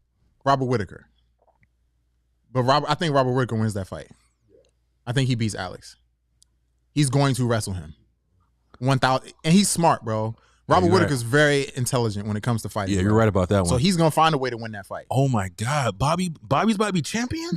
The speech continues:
Speaker 1: <laughs> Don't say that because then Alex gotta win. So you trying to say that Izzy's about to lose?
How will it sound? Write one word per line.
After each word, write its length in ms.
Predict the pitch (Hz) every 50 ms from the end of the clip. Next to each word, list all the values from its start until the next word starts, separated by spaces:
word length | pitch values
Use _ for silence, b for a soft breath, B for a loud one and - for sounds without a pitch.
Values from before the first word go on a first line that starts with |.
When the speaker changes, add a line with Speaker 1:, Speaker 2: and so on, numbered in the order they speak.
| 147 113 -
Speaker 1:
<laughs> 200 | - - - 180
Don't 200 | 165 196 233 - -
say 160 | 294 330 359
that 200 | 285 247 247 208
because 280 | 202 202 - 226 202
then 180 | 185 220 226 220 -
Alex 280 | 185 220 262 254 247 233
gotta 240 | 247 240 233 233 254
win. 320 | 285 269 220 165 139 123 - b b b b -
So 100 | - 175
you 100 | 214 233
trying 200 | - 240 220 208
to 60 | 190
say 180 | - 220 220
that 180 | 208 202 196 196
Izzy's 240 | 220 226 208 220 196
about 240 | 185 214 208 196 202
to 60 | 214
lose? 480 | 269 277 226 160 123 113 113 - -